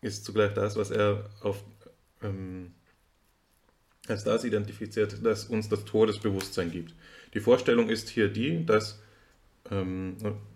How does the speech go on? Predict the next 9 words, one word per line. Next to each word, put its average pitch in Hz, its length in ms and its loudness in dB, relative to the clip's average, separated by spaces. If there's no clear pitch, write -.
dass - 380 -4
wir 104 200 2
im 101 100 4
Altern 127 600 4
erfahren, 113 720 0
dass 104 360 2
Potenziale 110 680 6
sich 107 160 0
verwirklichen 98 720 0